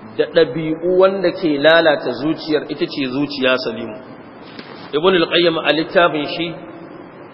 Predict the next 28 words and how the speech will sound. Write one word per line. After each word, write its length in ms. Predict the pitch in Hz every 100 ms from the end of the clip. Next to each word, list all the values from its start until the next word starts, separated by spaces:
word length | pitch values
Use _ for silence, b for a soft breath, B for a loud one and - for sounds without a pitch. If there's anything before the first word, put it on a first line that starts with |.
| -
yake 400 | 120 156 170 165 151
faɗa, 280 | 143 156 160
yake 200 | 156 151 -
cewa 260 | 151 135 131
babu 360 | 127 170 180 156 165
yadda 360 | - - 151
za 180 | 139 151 151
a 60 |
yi 140 | 135 117 - 135
zuciya 600 | 156 160 160 151 143 143
ta 140 | 135
zama 200 | 123 139
salimu. 460 | 139 127 127 123 113 - - - - - - - -
Yace 280 | 127 160 156 -
sai 120 | 165
ta 180 | 160 170
kubuta 380 | 165 156 160 170
daga 220 | 143 131
abubuwa 500 | 123 147 156 143 156 120
guda 260 | 117 127
biyar. 240 | 113 107 - - - - - - - - -
Yace 320 | 135 165 165
na 120 | 156
farko, 360 | 160 160 160 160
min 220 | 156 170
shirkin 460 | 165 175 170 165 139
yunaqidut 520 | 131 139 147 135 -
tauhid. 320 | 117 104 113